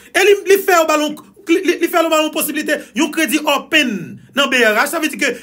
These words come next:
quel État qui est quel État pas de cop, il a payé quand même. Pas de monde comme si qui a bloqué cop lui-même pour une seconde. Douze millions de dollars américains, là, plus huit millions D H, ça fait vingt millions. Là, toucher le roi des vengeances, ça, chaque trente jours dans le pays, hein.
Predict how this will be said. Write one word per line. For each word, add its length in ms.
quel 140
État 200
qui 80
est 60
quel 120
État 140
pas 100
de 80
cop, 220
il 60
a 80
payé 360
quand 180
même. 280
Pas 120
de 240
monde 140
comme 120
si 120
qui 120
a 80
bloqué 300
cop 140
lui-même 200
pour 120
une 40
seconde. 480
Douze 220
millions 200
de 60
dollars 140
américains, 260
là, 180
plus 200
huit 80
millions 240
D 80
H, 140
ça 80
fait 140
vingt 100
millions. 280
Là, 180
toucher 240
le 60
roi 120
des 60
vengeances, 260
ça, 80
chaque 360
trente 220
jours 120
dans 80
le 40
pays, 260
hein. 180